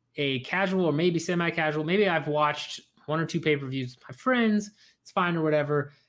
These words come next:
It's Saturday afternoon for Halloween. I'm probably not doing anything until night anyway, and I see that I could watch two title fights and see some fights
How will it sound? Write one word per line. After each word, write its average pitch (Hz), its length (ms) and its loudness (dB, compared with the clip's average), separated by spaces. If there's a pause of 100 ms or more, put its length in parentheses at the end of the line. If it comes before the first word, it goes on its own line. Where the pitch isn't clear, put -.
(200)
It's - 120 -14
Saturday 226 460 2
afternoon 165 680 0 (240)
for 156 220 0
Halloween. 139 520 2
I'm 123 120 -6
probably 185 300 2
not 160 180 0
doing 147 180 0
anything 143 300 0
until 131 220 -4
night 127 240 0
anyway, 117 460 0 (600)
and 127 340 -2
I 131 160 -6
see 135 280 -2
that 127 120 0
I 127 80 0
could 127 160 -4
watch 160 500 -2
two 240 160 0
title 190 300 2
fights 175 320 -2
and 147 100 -6
see 170 160 0
some 156 200 -8
fights 151 340 -2